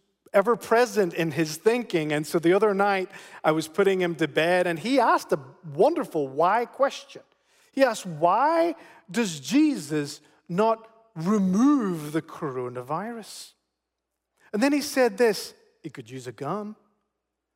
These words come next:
And it made me <laughs> laugh because he was,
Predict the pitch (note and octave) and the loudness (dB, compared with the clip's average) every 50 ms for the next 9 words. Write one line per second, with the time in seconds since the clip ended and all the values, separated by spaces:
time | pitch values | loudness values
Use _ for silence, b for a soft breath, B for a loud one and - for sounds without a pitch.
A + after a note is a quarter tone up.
0 | _ _ _ _ _ B3 B3+ A#3+ A#3 C#4 D4 B3 B3 B3+ A#3 F#3+ D#3 C#3+ D3 - | _ _ _ _ _ 0 0 2 4 2 2 2 2 2 2 2 0 -4 -10 0
1 | - B3+ A3+ - - - G#3+ F#3+ - - G3+ - - - - - - - G3 F#3+ | 2 2 2 2 0 0 0 -2 -2 -6 -14 -16 -12 -10 -10 -10 -6 -4 -6 0
2 | - G3+ G3 F3+ G3+ F#3+ F3+ F#3 F#3 E3+ - | 2 0 0 0 -2 0 2 2 2 0 -4